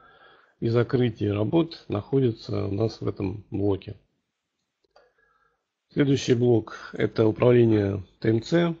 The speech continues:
и закупками. Опять-таки, это, это не, не последний процесс, он просто находится в некой хронологии, э, в некой последовательности реализации процесса планирования.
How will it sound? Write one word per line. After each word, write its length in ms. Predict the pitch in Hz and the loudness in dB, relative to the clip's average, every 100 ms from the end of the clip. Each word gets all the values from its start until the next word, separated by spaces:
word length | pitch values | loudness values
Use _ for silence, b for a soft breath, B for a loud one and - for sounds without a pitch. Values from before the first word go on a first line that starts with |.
| - | -8
и 60 | |
закупками. 760 | 123 123 123 135 - 117 110 107 - b b b b b b _ | -4 -4 -4 -8 -4 -4 -4 -6 -12 b b b b b b _
Опять-таки, 480 | - 120 113 - 117 | -4 -2 -2 -6 -8
это, 580 | 98 110 110 107 104 - | -2 -2 0 -2 -4 -10
это 260 | 120 123 | -6 0
не, 380 | 127 131 127 123 - - _ _ _ - | 2 4 4 2 -6 -20 _ _ _ -2
не 160 | 131 | 0
последний 500 | 123 127 156 165 143 | 0 0 2 4 4
процесс, 520 | 120 117 110 113 101 - | 4 0 0 -2 -2 -4
он 120 | 107 | -4
просто 300 | 123 117 - | -2 -4 -4
находится 520 | 113 - 131 120 - | -4 2 4 4 0
в 40 | |
некой 360 | 107 117 113 104 | 0 0 0 -4
хронологии, 760 | - 110 104 120 135 117 110 104 | -2 -2 0 2 2 4 2 0
э, 200 | - - | -2 -6
в 140 | 95 101 | -4 0
некой 320 | 110 107 101 | 0 0 -6
последовательности 920 | - 107 127 123 113 - - 98 98 180 185 | -8 -4 0 2 0 -4 -8 -8 -8 -12 -8
реализации 880 | 101 104 101 107 120 - - 101 101 - b b b _ | -4 -2 -2 0 0 -2 -10 -10 -10 -16 b b b _
процесса 440 | - 101 117 - | -8 -6 -6 -8
планирования. 720 | 113 113 110 110 95 87 98 | -6 0 2 2 0 -4 -10